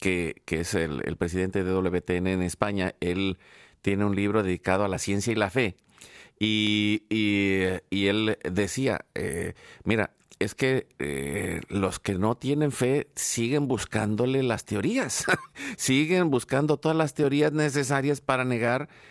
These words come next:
que Dios existe". Y entonces, eh, es, eh,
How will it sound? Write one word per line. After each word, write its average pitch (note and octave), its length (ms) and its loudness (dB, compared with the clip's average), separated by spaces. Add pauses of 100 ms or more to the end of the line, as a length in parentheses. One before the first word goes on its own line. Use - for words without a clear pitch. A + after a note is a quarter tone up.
(140)
que A2 120 2
Dios D#3+ 200 2
existe". C4+ 480 -4
Y G2+ 140 0
entonces, C#3 580 2 (360)
eh, G#2 380 0
es, B2+ 360 0 (360)
eh, F#2+ 920 2